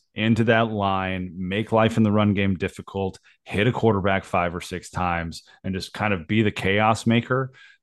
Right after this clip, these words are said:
that exists in the center of that defense that everybody wants to avoid.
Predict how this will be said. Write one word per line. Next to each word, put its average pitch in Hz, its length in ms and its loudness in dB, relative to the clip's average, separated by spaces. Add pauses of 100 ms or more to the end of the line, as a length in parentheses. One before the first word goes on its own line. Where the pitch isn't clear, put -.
that 92 500 -2
exists 101 640 -2
in 95 140 0
the 87 80 -4
center 95 420 -2
of 87 120 -2
that 82 240 -4
defense 87 420 -8
that 85 120 -4
everybody 87 420 -2
wants 82 380 -8
to 85 120 -10
avoid. 73 520 -12